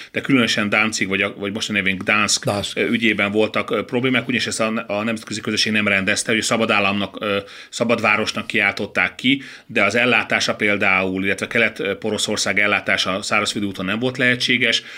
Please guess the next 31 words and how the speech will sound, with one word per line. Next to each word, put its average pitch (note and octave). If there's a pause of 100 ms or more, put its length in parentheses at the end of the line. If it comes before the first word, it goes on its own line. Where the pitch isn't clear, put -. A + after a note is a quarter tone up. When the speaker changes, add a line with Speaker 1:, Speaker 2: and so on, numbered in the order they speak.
(140)
Speaker 1:
tehát, G#2
ö, G#2
Kelet-Poroszország A2
sorsa A2
nagyon G#2
sokban G2+
hasonlít G#2
a G2+
mai G2+
Kaliningrádnak F#2+
a, F#2 (300)
a -
problémája, G#2
az G2+
úgynevezett G2+
exklávé, G2
ö, F#2+
problémához. A#2+ (280)
Nem A#2+
véletlenül, A2
hogy G#2+
a G#2
Kaliningrádi G2+
ke-, -
kerület G#2
is -
nagyjából G2+
megfelel F#2+
Kelet-Poroszország F#2+
területének. D#2+
Speaker 2:
Mhm. G#2+